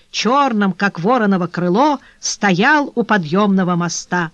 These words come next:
Владелица замка радостно вскрикнула и отдала приказание. На этом месте госпожа де Кермадек, хотя сильно заинтересованная рассказом,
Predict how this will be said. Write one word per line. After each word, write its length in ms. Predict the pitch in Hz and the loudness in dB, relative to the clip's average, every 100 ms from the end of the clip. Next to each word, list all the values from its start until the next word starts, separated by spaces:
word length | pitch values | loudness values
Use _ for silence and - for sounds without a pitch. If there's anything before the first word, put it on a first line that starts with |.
| _ _ _ _ _ _ - | _ _ _ _ _ _ -8
Владелица 760 | 160 190 185 359 311 - 262 | 0 2 4 2 2 0 -2
замка 380 | 190 269 226 208 | 2 2 0 0
радостно 440 | 208 214 196 180 | 0 0 -2 -6
вскрикнула 760 | 165 - 202 311 349 269 269 262 - _ | -8 -6 0 0 0 -2 0 0 -2 _
и 80 | 214 | -2
отдала 440 | 190 170 160 190 202 | -2 -2 -2 -2 -2
приказание. 800 | 185 180 180 170 175 165 180 - _ _ _ _ _ _ _ _ _ _ _ _ _ _ _ _ _ - _ _ _ _ _ _ _ _ | -4 -4 -4 -4 -4 -6 -10 -18 _ _ _ _ _ _ _ _ _ _ _ _ _ _ _ _ _ -20 _ _ _ _ _ _ _ _
На 160 | 214 233 | 2 2
этом 260 | 233 233 | 2 0
месте 540 | 247 269 - - - - _ _ _ | 0 -2 -4 -10 -10 -14 _ _ _
госпожа 720 | 170 185 - 196 175 196 190 185 _ _ | -4 -4 0 0 2 2 0 -4 _ _
де 140 | 165 180 | -6 -4
Кермадек, 680 | 175 170 180 165 262 269 - _ _ _ _ _ _ | -2 -2 -2 0 -2 -4 -12 _ _ _ _ _ _
хотя 300 | - 180 185 | -6 -2 -4
сильно 420 | - 254 214 196 | 0 0 2 2
заинтересованная 960 | 175 180 170 175 170 311 330 190 175 | 2 0 -2 -4 -2 -2 0 0 -2
рассказом, 640 | 175 185 - 185 160 190 | -4 -6 -10 -12 -12 -18